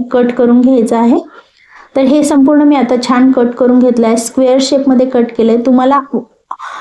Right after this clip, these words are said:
आवडत असेल त्या शेपमध्ये तुम्ही कट करून घेऊ शकता. आता हे संपूर्ण कट करून झाल्यानंतर आपण याला फोडणी देणार आहोत.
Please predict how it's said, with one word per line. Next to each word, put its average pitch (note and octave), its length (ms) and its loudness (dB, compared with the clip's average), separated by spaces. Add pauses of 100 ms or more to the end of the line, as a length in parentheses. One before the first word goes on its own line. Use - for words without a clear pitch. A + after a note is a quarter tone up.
आवडत C4+ 380 0
असेल C4+ 320 0
त्या B3+ 120 0
शेपमध्ये B3+ 500 0
तुम्ही A#3+ 280 2
कट A#3 240 -4
करून A3+ 300 2
घेऊ A#3+ 200 2
शकता. A#3+ 360 -4 (440)
आता A#3+ 180 0
हे D#4 160 2
संपूर्ण D#4 460 0
कट C4+ 240 -2
करून C#4 260 0
झाल्यानंतर B3 500 2
आपण A#3+ 200 0
याला A#3 220 2
फोडणी A#3+ 440 2
देणार C#4+ 320 2
आहोत. A#3+ 240 0